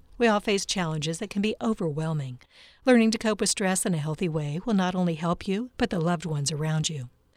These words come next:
Your diet is important too. The Dietary Guidelines for Americans emphasize fruits, vegetables, whole grains, and milk,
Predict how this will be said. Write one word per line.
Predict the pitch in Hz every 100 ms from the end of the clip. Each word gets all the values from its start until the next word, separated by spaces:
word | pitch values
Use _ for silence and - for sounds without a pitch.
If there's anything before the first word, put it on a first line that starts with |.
| - -
Your | 269
diet | 254 240 240
is | 220 208
important | 160 190 - 190
too. | - 175 131 131
The | -
Dietary | 185 170 165 185 165
Guidelines | 170 165 170 165 180 -
for | 185
Americans | 147 147 143 175 185 247 - - -
emphasize | 240 214 226 220 190 180
fruits, | - 240 -
vegetables, | - 190 - 196 208 208
whole | - 196 170
grains, | 190 156 151
and | 165 160
milk, | 165 147